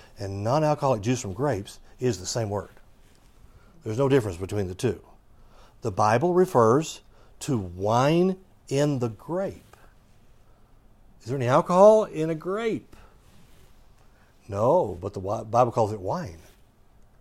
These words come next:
So there's, there's, there's a wine that doesn't have any alcohol. It also talks about, uh, wine in the press. They're, that's where they're taking the grapes and they're pressing them. There's no alcohol in that either, 'cause it hadn't had time to ferment.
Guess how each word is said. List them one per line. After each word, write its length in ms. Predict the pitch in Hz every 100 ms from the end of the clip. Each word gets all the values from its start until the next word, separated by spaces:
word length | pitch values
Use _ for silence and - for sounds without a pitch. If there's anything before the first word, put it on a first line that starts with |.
| _ - - _
So 200 | - 120
there's, 340 | 107 104 -
there's, 320 | 110 107 104
there's 180 | 113 104
a 60 | 104
wine 300 | 90 107 135
that 80 | 113
doesn't 160 | 123
have 120 | 127
any 80 | 123
alcohol. 360 | 135 175 107 - - -
It 80 |
also 360 | 143 156 - 160
talks 320 | - 151 131
about, 340 | 143 127 107 - - -
uh, 180 | 113 104
wine 680 | 101 95 107 123 160 196 202 - - _ -
in 160 | 165
the 60 | 165
press. 460 | - 226 143 90 -
They're, 160 | 113 -
that's 220 | 127 -
where 100 | 110
they're 140 | 131
taking 160 | 135 127
the 80 | 98
grapes 340 | 110 165 - - -
and 140 | 127
they're 80 | 123
pressing 500 | - 208 233 185 139
them. 200 | 107 87 - - - - - - - - - - _ - _ _ -
There's 180 | 117
no 380 | 123 127 117 107 -
alcohol 420 | 120 - 160 156
in 80 | 165
that 180 | 240
either, 240 | 247 214 117
'cause 180 | 117 113
it 100 | 120
hadn't 160 | 127
had 140 | 131 120
time 220 | 123 117
to 80 | 117
ferment. 500 | 135 120 101 90